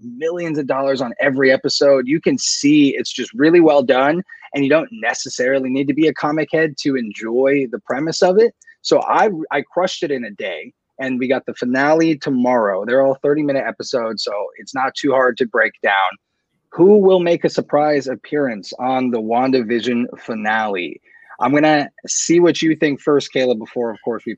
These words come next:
bring up our poll results. And I know we already told Hustler over here he's about to jump on it and start watching.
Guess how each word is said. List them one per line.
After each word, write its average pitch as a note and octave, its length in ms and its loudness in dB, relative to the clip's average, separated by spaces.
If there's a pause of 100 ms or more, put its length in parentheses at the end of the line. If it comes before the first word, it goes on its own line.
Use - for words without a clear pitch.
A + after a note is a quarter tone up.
(160)
bring A2+ 180 -6
up G#2+ 180 -6
our G#2 200 -6
poll A#2 220 -6
results. G2+ 440 -6
And A2+ 140 -6
I G#2+ 60 -4
know B2 160 0
we B2 100 4
already C3 200 4
told B2+ 420 4 (320)
Hustler C3+ 380 0
over B2 100 2
here A#2+ 240 0
he's A#2 160 0
about B2 160 -2
to A2+ 100 -2
jump A#2 280 -2
on A#2 180 -2
it G#2+ 120 -10
and G#2+ 100 -14
start A2 240 -8
watching. G#2 420 -6